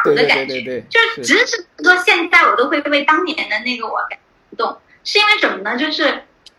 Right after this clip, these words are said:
Speaker 1: 就我怎么营销我自己的啊？就是我就觉得我自己有梦想，在做猎头行业里面有个梦想。那么我说要做猎头里面有影响力的猎头，我想了想要有什么样影响力呢？
Speaker 2: 嗯。
Speaker 1: 就是要让人选了解我嘛，对吧？要让更多人认识我。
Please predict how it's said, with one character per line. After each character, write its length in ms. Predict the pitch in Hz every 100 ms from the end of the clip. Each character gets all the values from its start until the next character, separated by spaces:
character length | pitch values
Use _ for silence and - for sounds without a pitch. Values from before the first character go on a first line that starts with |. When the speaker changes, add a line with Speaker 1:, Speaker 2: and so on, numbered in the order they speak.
| _ -
Speaker 1:
就 120 | 202
我 140 | 311
怎 100 | 320
么 80 | 254
营 200 | 311 254
销 180 | 311 302
我 100 | - -
自 100 | 262
己 140 | 220
的 80 | 180
啊？ 180 | - -
就 80 | 254
是 100 | 262
我 140 | 320 240
就 120 | 359
觉 100 | 285
得 100 | 285
我 140 | 277
自 160 | 190 294
己 100 | 294
有 140 | 208
梦 200 | 220 339
想， 200 | 311 - - - _ _ -
在 120 | 349
做 100 | 370
猎 140 | 392 359
头 80 |
行 280 | 294 262 247
业 60 | 302
里 120 | 285
面 100 | 247
有 140 | 269
个 100 | 302
梦 200 | 247 302
想。 200 | 294 - - - _ _ _ -
那 100 | 349
么 100 | 349
我 140 | 277
说 80 | - 359 339
要 180 | 339 349
做 140 | 339 339
猎 160 | 349
头 140 | 311 311
里 180 | 285
面 160 | 226 262
有 120 | 214
影 240 | 190 220 -
响 240 | - 208
力 60 | 202
的 100 | 196
猎 200 | 214 190
头， 160 | - -
我 80 |
想 280 | 294 - -
了 40 | 294
想 140 | -
要 180 | 247 262
有 80 | 233
什 220 | - 214
么 60 |
样 200 | 359 302
影 120 | 220 285
响 200 | 240 -
力 80 | 123
呢？ 100 | 113
Speaker 2:
嗯。 120 | - - _ _
Speaker 1:
就 140 | -
是 80 | 349
要 180 | 349 339
让 200 | 339 320
人 200 | - 294
选 180 | 285 220
了 200 | - -
解 180 | - 285
我 120 | 214
嘛， 100 | - -
对 60 |
吧？ 60 | - _
要 120 | 277
让 180 | 302 302
更 160 | 403 349
多 120 | 320
人 140 | -
认 180 | - 359
识 200 | - -
我。 120 | -